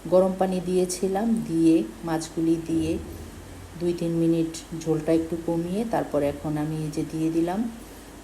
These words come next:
করলাগুলি দিয়ে একটু নেড়ে চেড়ে তারপরে ঢেকে দিব। আর আমি ঢাকনা খুলবো না, এটা মিডিয়াম হাই হিটে রেখে আমি রান্নাটা একবারই সেরে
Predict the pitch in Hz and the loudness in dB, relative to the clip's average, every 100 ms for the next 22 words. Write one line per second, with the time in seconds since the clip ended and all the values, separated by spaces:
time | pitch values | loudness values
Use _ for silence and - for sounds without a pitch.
0 | - - - 160 156 165 160 165 165 160 | -18 -10 2 4 4 2 2 2 2 0
1 | 170 175 180 214 226 - 180 - - 190 | -4 0 2 0 -2 -6 -8 -8 -2 0
2 | 175 175 185 - 180 180 247 269 156 156 | 2 2 2 2 2 2 2 0 -2 0
3 | 165 160 165 175 185 190 156 - 165 165 | 0 2 0 0 0 0 0 -2 -2 0
4 | 165 165 - 160 - 160 165 185 185 175 | 0 0 -4 -6 -2 -2 0 0 0 0
5 | 190 190 170 165 165 156 165 160 165 165 | -2 -2 0 -2 0 0 2 0 0 -2
6 | 170 190 202 185 175 175 - 226 233 - | 0 -2 2 2 2 0 0 0 0 -2
7 | - - - 165 170 170 165 165 165 151 | -12 -16 -8 0 2 2 2 0 0 0
8 | 180 165 165 180 180 180 185 180 | -2 -2 -2 0 0 0 0 0